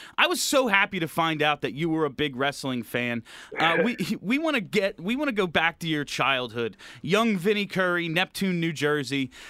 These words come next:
Speaker 1: Like, where did it start? When did you really become a pro wrestling fan?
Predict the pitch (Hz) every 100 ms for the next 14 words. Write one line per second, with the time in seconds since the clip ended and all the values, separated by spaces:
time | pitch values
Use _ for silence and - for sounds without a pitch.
0 | - 160 180 196 294 349 285 247 - -
1 | 180 127 156 202 277 294 226 240 175 214
2 | 208 175 175 135 - 180 160 135 143 139
3 | - 160 135 131 - 107 95 - 98 90